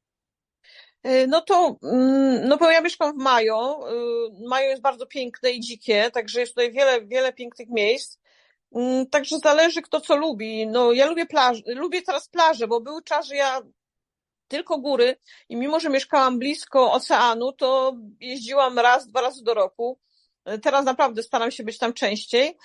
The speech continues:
E, no, y, s-, przez to, że właśnie mamy psy, które m-, w razie czego może być jakiś konflikt z innymi, no to szukamy, mm, miejsc, gdzie po prostu będzie mało ludzi.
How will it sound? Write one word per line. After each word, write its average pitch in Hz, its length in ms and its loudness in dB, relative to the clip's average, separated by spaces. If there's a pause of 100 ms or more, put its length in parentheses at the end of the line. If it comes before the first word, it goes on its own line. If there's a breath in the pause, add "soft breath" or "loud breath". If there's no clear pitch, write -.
(240 loud breath)
E, 254 160 2
no, 302 400 2
y, 208 60 -4 (300)
s-, - 380 -12
przez 392 160 -2
to, 381 80 -6
że 339 80 0
właśnie 330 280 2
mamy 277 220 4
psy, 339 340 -4
które 262 300 0
m-, 233 380 -4
w - 20 -4
razie 262 320 0
czego 262 260 -2
może 269 240 -2
być 233 160 -8
jakiś 254 280 -4
konflikt 302 420 -2
z 240 40 -10
innymi, 240 480 -4 (300 soft breath)
no 359 60 -2
to 339 120 -2
szukamy, 311 580 0
mm, 254 720 0
miejsc, 294 340 -2
gdzie 226 180 -10
po 285 100 -4
prostu 277 260 -8
będzie 277 240 2
mało 277 260 6
ludzi. 214 480 -4